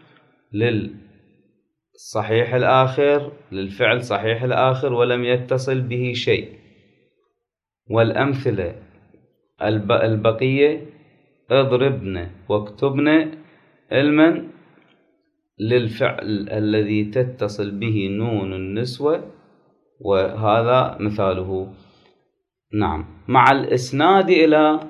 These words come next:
نون النسوة. الإسناد إلى نون النسوة يعني من قام بالفعل، يعني الذي يكون في محل رفع فاعل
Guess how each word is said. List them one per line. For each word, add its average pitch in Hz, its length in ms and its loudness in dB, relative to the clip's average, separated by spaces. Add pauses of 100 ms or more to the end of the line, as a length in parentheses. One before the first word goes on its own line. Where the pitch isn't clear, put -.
(720)
نون 156 560 4
النسوة. 107 680 -2 (440)
الإسناد 131 600 2
إلى 151 260 4
نون 147 160 0
النسوة 135 420 0
يعني 131 360 0
من 131 360 0
قام 110 560 0
بالفعل، 123 800 2 (1500)
يعني 104 400 2
الذي 110 300 2
يكون 110 580 0 (440)
في 110 200 0
محل 104 600 2
رفع 113 380 0 (260)
فاعل 151 580 4